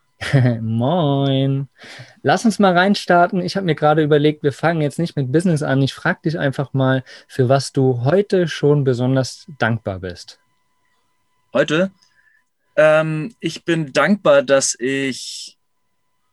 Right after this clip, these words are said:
Speaker 2: dass ich, dass echt grad ein gutes Work-Life-Balance-Verhältnis ist. Man irgendwie so,
Speaker 1: Hm.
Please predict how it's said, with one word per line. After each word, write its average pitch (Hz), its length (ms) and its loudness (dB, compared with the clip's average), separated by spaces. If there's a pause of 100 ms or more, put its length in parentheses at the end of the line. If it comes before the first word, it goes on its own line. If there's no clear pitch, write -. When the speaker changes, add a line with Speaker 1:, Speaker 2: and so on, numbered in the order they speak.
(280)
Speaker 2:
dass - 200 0
ich, 147 200 -6
dass 135 200 -2
echt - 260 -2
grad - 260 -4
ein 135 180 -10
gutes 202 400 -2
Work-Life-Balance-Verhältnis 123 1300 -2
ist. 101 240 -8
Man 123 120 -2
irgendwie 139 200 -6
so, 139 120 -6
Speaker 1:
Hm. 139 200 -6